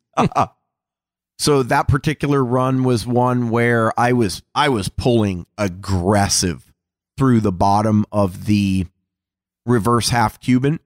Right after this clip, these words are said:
And I think I just misjudged at the end getting the angle lined up correctly. So I thought I needed to dip a little bit lower, and I kept dipping, and I kept dipping,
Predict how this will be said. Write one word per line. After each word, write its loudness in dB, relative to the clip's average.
And 0
I 0
think -2
I 2
just -2
misjudged 0
at 0
the -8
end -2
getting 0
the -2
angle 2
lined 0
up -2
correctly. -2
So 0
I 2
thought 0
I 0
needed 0
to 2
dip -2
a -2
little 2
bit 0
lower, 0
and 0
I 0
kept -4
dipping, -2
and -2
I 0
kept -4
dipping, -2